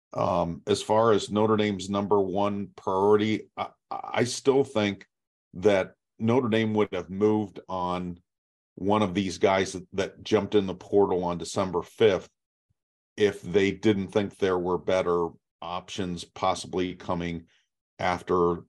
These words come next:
bowl season. Um, and I think, you know, Sam Hartman would certainly be somebody I think they'd have a lot of interest in. And I also think Michael Pratt, and I think they just fit better than Hudson Card would.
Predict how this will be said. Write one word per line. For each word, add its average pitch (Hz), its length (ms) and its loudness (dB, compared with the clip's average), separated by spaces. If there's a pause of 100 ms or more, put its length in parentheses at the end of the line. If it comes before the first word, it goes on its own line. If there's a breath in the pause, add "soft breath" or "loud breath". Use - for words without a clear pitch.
bowl 98 260 4
season. 87 680 -8 (500)
Um, 90 540 -8 (160)
and 101 160 0
I 95 140 0
think, 92 360 -6 (640)
you 110 100 2
know, 95 200 0
Sam 110 280 -2
Hartman 104 400 0
would 98 140 0
certainly 98 340 -4
be 98 160 -6
somebody 98 420 -2
I 90 60 -2
think 92 180 -8
they'd 92 160 -4
have 92 240 -4 (140)
a 95 60 -4
lot 92 200 0
of 87 100 -12
interest 95 420 -4
in. 95 260 -8 (560)
And 95 120 -2
I 95 200 0
also 101 240 2
think 90 200 -2
Michael 95 340 -2
Pratt, 101 500 -4
and 101 160 -2
I 101 100 -2
think 107 220 -4
they 101 140 -2
just - 340 -6 (140)
fit 110 340 0
better 90 420 0 (560)
than 95 240 -2
Hudson 98 480 -2
Card 101 580 -2 (520)
would. 82 440 0